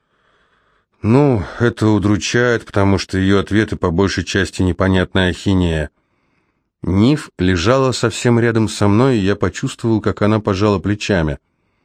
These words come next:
Именно так я и думала, и полагала, что Аргоси довольно эксцентричная, но когда я слушаю, как вы припираетесь,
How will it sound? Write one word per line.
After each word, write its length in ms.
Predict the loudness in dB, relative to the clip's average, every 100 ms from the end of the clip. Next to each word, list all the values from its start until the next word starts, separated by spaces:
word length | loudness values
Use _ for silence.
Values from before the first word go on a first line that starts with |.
| _ _ _ _ _ _ 0
Именно 440 | 2 2 2 0
так 280 | 0 -2 0
я 200 | 0 0
и 20 |
думала, 560 | 0 2 2 2 0 -4 _ _ _ _ _
и 100 | -4
полагала, 560 | 0 2 2 0 0 -2
что 260 | -2 0
Аргоси 500 | 0 0 -2 -2 -2
довольно 540 | 0 2 2 2 0 -2
эксцентричная, 1000 | -4 0 0 0 -4 -4 -2 0 0 -2 _ _ _ _ _ _ -4
но 120 | -2
когда 380 | 0 0 2 2
я 80 | 0
слушаю, 460 | 0 -2 0 -2
как 180 | -2 -2
вы 120 | -2
припираетесь, 920 | 0 -2 0 0 0 -2 -6 -8 -10